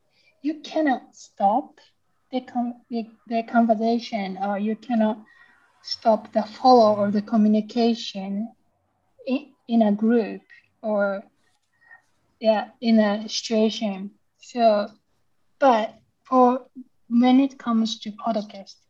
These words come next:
when it comes to T V show, you can stop or you can go back.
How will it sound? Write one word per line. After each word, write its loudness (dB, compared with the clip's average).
when 4
it 2
comes 0
to -8
T -10
V -2
show, -10
you -2
can -6
stop -8
or 4
you 6
can -2
go 4
back. -4